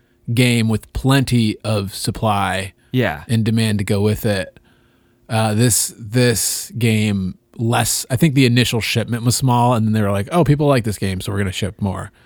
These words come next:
Speaker 2: Nintendo has a little bit different reputation as a developer than Treasure,
Speaker 1: Are you,
Speaker 2: who I
Speaker 1: what
Speaker 2: heard
Speaker 1: are
Speaker 2: of
Speaker 1: you,
Speaker 2: for the
Speaker 1: what are you
Speaker 2: first time
Speaker 1: implying,
Speaker 2: today.
Speaker 1: Jordan?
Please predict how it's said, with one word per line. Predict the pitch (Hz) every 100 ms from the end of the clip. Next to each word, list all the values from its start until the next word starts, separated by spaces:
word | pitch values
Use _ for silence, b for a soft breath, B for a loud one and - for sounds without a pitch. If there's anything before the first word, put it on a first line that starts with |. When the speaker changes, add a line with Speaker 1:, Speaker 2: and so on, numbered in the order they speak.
| b b 160
Speaker 2:
Nintendo | 165 180 170 208 214 185
has | 165 147
a |
little | 131 147 156
bit | 139 131 117
different | 131 127 127 117 80
reputation | 123 127 120 120 117 - 107
as | 107
a | 101
developer | 110 107 110 107 - 101
than | 101 98 98 98 _
Treasure, | - - 123 113 101 80 87 _ -
Speaker 1:
Are | 139
you, |
Speaker 2:
who | 131 123
I | 107 117
Speaker 1:
what | 143 -
Speaker 2:
heard |
Speaker 1:
are | 214
Speaker 2:
of | -
Speaker 1:
you, |
Speaker 2:
for | -
the | 175
Speaker 1:
what |
are | 214
you |
Speaker 2:
first | 214 - 190
time | 165
Speaker 1:
implying, | 196 202 165
Speaker 2:
today. | 101
Speaker 1:
Jordan? | 90 120 123 131